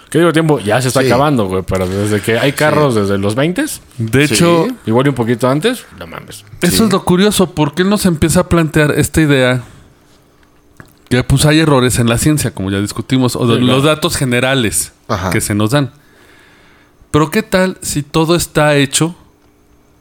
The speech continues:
Speaker 3: para que el humano exista?
Speaker 1: Como que ya, ya todo estuvo prehecho para que nomás llegáramos nosotros.
Speaker 3: Algo así. Porque, por ejemplo, él empieza con el látex.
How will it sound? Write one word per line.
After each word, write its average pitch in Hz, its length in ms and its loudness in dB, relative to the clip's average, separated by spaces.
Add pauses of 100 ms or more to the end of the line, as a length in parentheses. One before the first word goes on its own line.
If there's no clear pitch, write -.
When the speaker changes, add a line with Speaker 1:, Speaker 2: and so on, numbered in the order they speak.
Speaker 3:
para 117 220 0
que - 80 -2
el 117 80 2
humano 110 200 0
exista? 143 440 -2 (1200)
Speaker 1:
Como 90 160 -6
que 92 160 -2
ya, 90 580 -4
ya 110 80 -4
todo 107 160 0
estuvo 110 280 -2
prehecho 98 440 -2
para 85 160 -8
que 85 80 -8
nomás 90 220 -4
llegáramos 98 440 -2
nosotros. 101 580 -6
Speaker 3:
Algo 143 320 2
así. 165 280 2 (460)
Porque, 151 260 0
por 156 200 0
ejemplo, 190 520 0
él 147 220 2
empieza 156 480 0
con 127 240 0
el 131 80 2
látex. - 480 -4